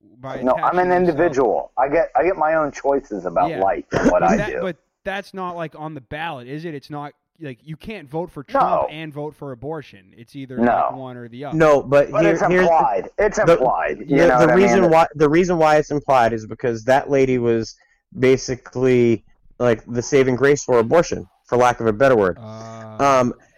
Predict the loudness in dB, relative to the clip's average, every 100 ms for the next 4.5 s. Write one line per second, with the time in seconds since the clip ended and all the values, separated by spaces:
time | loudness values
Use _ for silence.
0 | _ _ 2 4 4 _ 0 2 4 2
1 | 2 2 4 4 2 0 _ _ _ _
2 | _ _ 0 2 4 2 4 2 2 0
3 | 2 2 0 -2 -4 -2 0 2 2 -2
4 | -6 -2 2 2 0